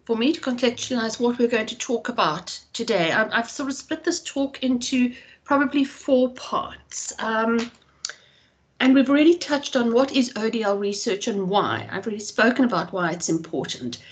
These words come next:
And, you know, the field of O D L is a relatively new academic field. It's really only come into its own as an academic field from about the nineteen eighties onwards.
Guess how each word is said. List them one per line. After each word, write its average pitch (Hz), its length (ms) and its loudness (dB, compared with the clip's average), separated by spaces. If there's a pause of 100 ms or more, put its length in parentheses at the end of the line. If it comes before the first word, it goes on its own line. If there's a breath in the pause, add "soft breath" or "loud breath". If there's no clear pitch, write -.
(320 loud breath)
And, 269 100 8
you 285 80 8
know, 294 60 6
the 262 100 0
field 359 640 4
of 254 440 0 (120)
O 262 140 6
D 269 140 4
L 233 220 2
is 240 120 -4
a 254 60 2
relatively 285 580 0
new 208 480 2
academic 180 500 -6
field. - 500 -8 (320)
It's - 160 -8
really 320 480 6
only 302 260 4
come 269 240 0
into 277 240 2
its 254 260 -4
own 233 380 2
as 208 120 -10
an - 140 -6 (160)
academic 247 600 4
field 185 360 -2
from 254 140 0
about 240 260 -2
the 254 60 -2
nineteen 233 540 0
eighties 190 440 -6
onwards. - 680 -4